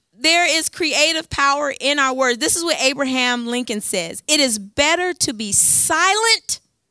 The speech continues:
and thought a fool than to speak and remove all doubt." That's powerful.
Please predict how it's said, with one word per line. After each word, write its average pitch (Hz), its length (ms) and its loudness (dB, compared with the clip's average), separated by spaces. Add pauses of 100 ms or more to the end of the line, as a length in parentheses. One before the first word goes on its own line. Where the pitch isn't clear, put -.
(420)
and 202 180 -2
thought 254 300 0
a 285 80 -2
fool 175 540 -8 (840)
than 226 200 0
to 190 160 -6
speak - 920 -2
and 180 140 -4
remove 180 380 -4
all 202 180 0
doubt." 185 300 -8 (3500)
That's 294 340 0
powerful. 240 840 0